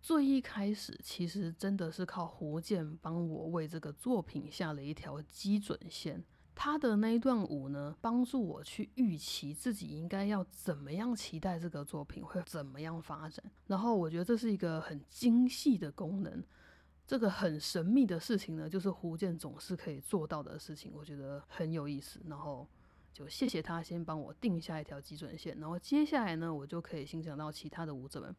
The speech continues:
这次的舞者们呢，其实很像是无缝衔接方式的轮番的出现，因为他在视觉上的同质性比较高。不过当然他动起来的时候，你可以大概猜一下那个是谁啊。比如说，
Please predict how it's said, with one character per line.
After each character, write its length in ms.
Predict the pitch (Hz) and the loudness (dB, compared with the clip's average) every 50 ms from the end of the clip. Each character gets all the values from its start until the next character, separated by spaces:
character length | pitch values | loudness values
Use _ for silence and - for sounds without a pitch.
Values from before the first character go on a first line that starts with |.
| _ _ | _ _
这 140 | - 330 330 | 2 4 6
次 100 | 330 330 | 8 10
的 100 | 269 214 | 10 10
舞 140 | 190 202 220 | 10 10 8
者 100 | 208 196 | 6 6
们 200 | 160 151 151 147 | 4 4 2 0
呢， 120 | 147 151 | 0 -2
其 160 | 151 - 202 | -2 0 0
实 140 | 185 185 208 | 2 2 2
很 160 | 196 165 139 | 2 2 0
像 240 | 147 - 208 196 190 | 2 2 4 4 4
是 160 | 185 - 202 - - | 2 0 -2 0 0
无 100 | 160 175 | -2 2
缝 260 | - 233 208 180 175 | 2 2 2 2 2
衔 280 | - 160 147 139 151 | 0 -2 -4 -4 -6
接 260 | 165 - 165 156 160 165 | -4 -2 -2 -2 -2 -2
方 260 | 160 180 151 151 165 | -2 -2 -2 -2 -4
式 300 | 165 - - 165 147 139 | -4 -6 -6 -6 -6 -6
的 460 | - 135 131 139 135 135 135 139 156 | -6 -8 -8 -8 -8 -8 -8 -8 -8
轮 200 | 165 151 127 151 | -8 -8 -8 -6
番 200 | 147 - 147 151 | -6 -4 -4 -4
的 100 | 147 143 | -6 -6
出 260 | 143 - - - 139 | -8 -10 -10 -10 -10
现， 220 | 147 - 156 147 165 | -6 -6 -2 2 2
因 60 | 220 | 4
为 60 | 233 | 4
他 120 | 233 247 | 4 2
在 100 | 233 233 | 0 0
视 220 | 220 - - 285 233 | -2 0 0 0 0
觉 180 | 190 165 151 | 0 0 -4
上 140 | 160 - 170 | -4 -4 -4
的 60 | 160 | -4
同 200 | 156 - 156 156 | -4 -4 -4 -6
质 160 | 151 - 156 160 | -4 -6 -6 -4
性 160 | - 180 156 | -2 -4 -4
比 120 | 151 - | -4 -6
较 120 | - - 147 - | -10 -14 -14 -12
高。 220 | - - - - - - | -12 -10 -10 -10 -4 -2
不 80 | 233 | 2
过 120 | 226 285 294 | 6 6 6
当 160 | 269 277 262 | 8 6 6
然 80 | 226 190 | 4 4
他 140 | 190 220 | 2 0
动 300 | 220 - - 233 180 170 | 2 4 4 4 4 2
起 160 | 170 - - 151 | 0 0 -2 -2
来 60 | 143 | -2
的 120 | 147 156 | -2 -2
时 80 | - 190 | 0 0
候， 60 | 185 | 0
你 100 | 165 147 | 0 -2
可 160 | 143 - - | -4 -4 -6
以 40 | 175 | -4
大 120 | - - 196 | -4 -4 -4
概 140 | 190 - 190 | -2 -2 -4
猜 240 | 175 - - - 170 | -4 -4 -4 -4 -4
一 80 | 160 | -4
下 140 | 151 - 170 | -4 -4 -4
那 100 | 156 160 | -4 -4
个 140 | 147 - 147 | -4 -6 -8
是 100 | - 175 | -8 -10
谁 280 | 151 - - - - - | -8 -8 -8 -8 -8 -10
啊。 180 | - - 180 165 | -10 -12 -12 -10
比 80 | - 175 | -10 -10
如 180 | 160 165 175 170 | -8 -6 -8 -6
说， 400 | - - 202 190 190 196 196 | 0 0 2 4 4 2 0